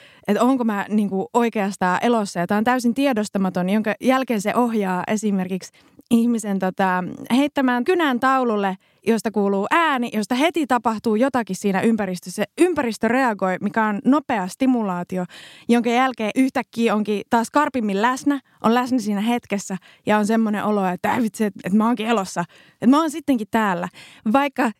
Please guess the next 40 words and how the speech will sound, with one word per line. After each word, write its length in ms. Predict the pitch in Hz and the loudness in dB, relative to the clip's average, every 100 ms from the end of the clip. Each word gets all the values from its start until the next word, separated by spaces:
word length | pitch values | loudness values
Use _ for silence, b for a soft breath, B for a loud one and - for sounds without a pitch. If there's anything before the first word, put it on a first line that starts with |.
| - | 0
<laughs> 260 | 285 277 269 | 0 0 0
vaikka 220 | 294 - | 0 0
se 140 | 226 | 0
voisi 180 | 226 220 | 0 0
lopulta 300 | 254 240 220 | 0 0 0
olla 100 | 208 | 0
häiriökäyttäytymistä, 1300 | 220 254 240 208 202 277 254 214 185 185 185 190 185 B B - | 2 2 2 -2 0 0 0 -2 -2 0 -2 0 -4 B B -2
joka 220 | 202 202 | 2 2
itsessään 560 | 233 226 220 - 180 | 0 0 -4 0 -2
sit 120 | 185 - | -2 0
sillä 220 | 220 208 | 0 2
olisi 140 | 196 | 2
muita 320 | 247 285 247 | 4 2 -2
seurauksia, 680 | 202 220 202 175 190 - 196 190 B B | -2 0 0 0 -6 -6 -6 -6 B B
mut 120 | 247 | -2
sitä 200 | 226 240 | 0 -2
seurausta 600 | 226 269 269 214 214 220 | 2 2 2 -2 -2 -2
ei 60 | 226 | 0
ajattele 380 | 226 220 - 190 | 0 -2 -2 -4
siinä 260 | - 214 185 | 0 0 2
kohtaa, 360 | 202 202 185 | -2 0 -4
kun 120 | 180 | -2
on 100 | 180 180 | -2 0
niin 260 | 247 262 240 - | 2 2 2 -2
tylsistynyt, 640 | 240 190 180 - 180 180 | -2 -2 -6 -2 -2 -2
että 340 | - - - | -10 -8 -2
kaipaa 380 | 247 220 190 180 | 0 0 -2 -2
vaan 220 | 190 185 | -2 -4
sen 120 | 190 185 | -6 0
ympäristön 600 | 214 196 180 180 - 208 | 0 0 -4 -8 -6 -8
ikään 240 | 190 185 | -6 -6
kuin 140 | 180 214 | -2 -2
heräävän 460 | 208 190 180 190 202 | 0 -2 -4 -6 -2
elon, 340 | 196 196 180 - - | 0 2 -2 -6 -6
jotta 280 | 196 - | -4 -2
on 100 | 190 185 - | -2 -2 -2
itse 280 | 240 - | -2 -4
siihen 360 | 175 - 190 185 | -12 -6 -4 -2
yhteydessä 600 | 208 196 190 170 190 226 | -2 -4 -6 -8 -8 -4
paremmin. 420 | 254 247 185 185 | -2 0 -2 -6